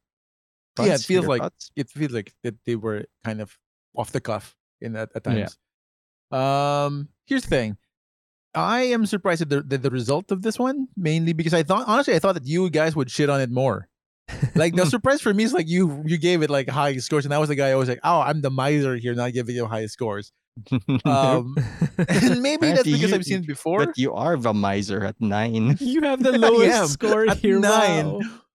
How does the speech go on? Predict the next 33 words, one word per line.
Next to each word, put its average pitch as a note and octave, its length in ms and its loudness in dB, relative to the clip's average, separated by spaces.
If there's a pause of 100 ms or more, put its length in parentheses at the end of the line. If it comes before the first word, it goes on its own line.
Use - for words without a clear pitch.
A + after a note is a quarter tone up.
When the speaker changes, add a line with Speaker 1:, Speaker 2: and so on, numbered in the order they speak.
(120)
Speaker 1:
<laughs> A#3+ 580 -16
At A3+ 140 -2
nine, A#3 360 -2
I'm G#3+ 100 -2
the G3+ 100 0
miser. D#3 560 0 (480)
Uh, C#3 680 2
fuck F#3 220 0
me, D#3+ 140 -2
right? B2 320 0
<laughs> - 40 -20
So, E3 120 2
'cause A3+ 600 0 (500)
honestly, D4+ 240 2
I C4 80 4
thought B3 220 0
he'd G3 140 -4
get F3 260 -4
shit G#3+ 120 0
on G#3+ 100 0
this G3 180 -2
more, D#4 120 2
'cause, F3 200 -2
'cause G#3+ 300 -2 (200)
there's F3+ 180 -4
a A3 40 2
lot C4+ 140 4
of A3 100 2
it G3 100 -2
that's E3+ 160 -2
suspension E3 340 -2
of D3+ 60 -4
disbelief. D3 480 -2